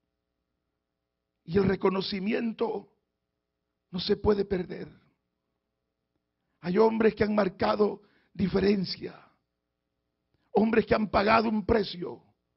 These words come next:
hombres que se han enfrentado, aleluya, a un ministerio largo y continuo de batallas. Y no per-, podemos perder a esos hombres, porque ellos son la lámpara de Israel,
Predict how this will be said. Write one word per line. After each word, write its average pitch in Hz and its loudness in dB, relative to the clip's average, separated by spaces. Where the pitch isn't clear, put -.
hombres 233 2
que 220 6
se - 0
han 233 2
enfrentado, 240 4
aleluya, 254 4
a 254 6
un 254 0
ministerio 262 2
largo 262 4
y 226 0
continuo 233 2
de 208 4
batallas. 208 0
Y 160 -6
no 180 0
per-, 196 0
podemos 190 2
perder 185 -2
a 165 -6
esos 170 -8
hombres, 156 -14
porque 160 0
ellos 180 2
son 185 0
la 175 4
lámpara 165 -2
de 160 -6
Israel, 143 -8